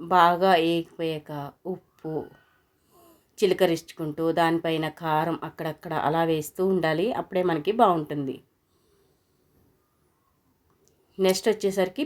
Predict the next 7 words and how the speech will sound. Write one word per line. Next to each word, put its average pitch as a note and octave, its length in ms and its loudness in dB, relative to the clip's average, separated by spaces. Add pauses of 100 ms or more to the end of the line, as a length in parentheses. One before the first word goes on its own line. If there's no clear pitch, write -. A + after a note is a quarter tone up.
(100)
పెప్పర్ F3+ 380 2
పొడి, D#3+ 180 -4 (120)
అంటే F3+ 180 0 (100)
మిరియాల D#3 420 4
పొడి. D3 200 -4 (1120)
అందరికీ F#3+ 520 6
తెలుసండి, F#3 440 0